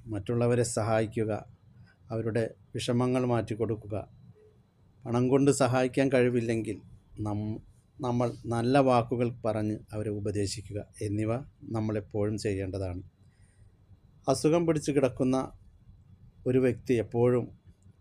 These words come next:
മരിക്കാനായി അയാൾ ദുആ ചെയ്യാൻ പാടില്ല. മറിച്ച് ദീനിൻ്റെ കാര്യത്തിൽ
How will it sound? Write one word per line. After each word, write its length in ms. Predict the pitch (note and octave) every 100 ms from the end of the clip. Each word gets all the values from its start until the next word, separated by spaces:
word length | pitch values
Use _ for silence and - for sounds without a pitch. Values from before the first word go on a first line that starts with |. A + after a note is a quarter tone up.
| - - - - - _ - _ -
മരിക്കാനായി 680 | B2 C3 - D3+ D#3 C#3 B2+
അയാൾ 420 | A2+ A2+ A2+ - - - - -
ദുആ 240 | A#2+ A2+ A2+
ചെയ്യാൻ 380 | B2+ A2 A2
പാടില്ല. 480 | G#2+ A2 G2 G2+ G2 F#2+ - - - - - - - - - - - - - - - - - _ _ _ _ _ _ - _ _ - - - _ -
മറിച്ച് 440 | C3 C3 B2+ D3+ C#3+ - - - - - - - - -
ദീനിൻ്റെ 520 | B2 C3+ D3 D3+ E3
കാര്യത്തിൽ 600 | D3+ B2 B2 B2 B2